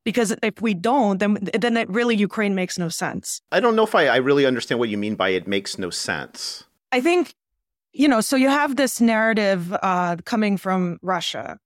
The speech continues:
Speaker 1: for example, right? That, um, that Ukraine is, uh, you know, and here I'm kind of simplifying for the purposes of, of podcasting. Um, but, you know, that Ukraine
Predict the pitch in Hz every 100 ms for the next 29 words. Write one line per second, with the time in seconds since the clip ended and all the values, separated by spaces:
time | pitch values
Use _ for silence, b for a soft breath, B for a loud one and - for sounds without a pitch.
0 | _ _ _ 147 151 - - 180 - -
1 | 202 202 - - 160 165 - _ _ _
2 | _ _ - 190 175 170 156 - - 208
3 | 220 220 - 247 240 226 220 208 202 196
4 | 185 - _ _ - 202 180 - 226 196
5 | 185 220 190 180 175 175 170 - 196 185
6 | 180 170 160 165 170 - 170 160 - 165
7 | - 156 160 156 156 151 139 - - 165
8 | 147 _ - 165 160 - 143 - - -
9 | 151 - - - _ _ 214 185 175 170
10 | - _ _ 254 254 339 220 226 240 -
11 | 285 262 254